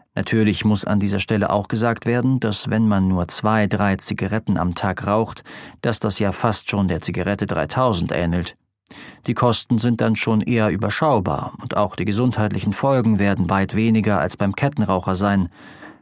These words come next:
Trotzdem ist das im Prinzip nur eine Form des Masochismus. Der Suchtunanfällige.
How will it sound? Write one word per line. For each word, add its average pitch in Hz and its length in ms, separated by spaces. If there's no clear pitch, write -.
Trotzdem 143 680
ist 135 200
das 143 160
im 104 100
Prinzip 131 600
nur 113 320
eine 120 160
Form 95 380
des 92 180
Masochismus. - 840
Der 147 240
Suchtunanfällige. 117 1300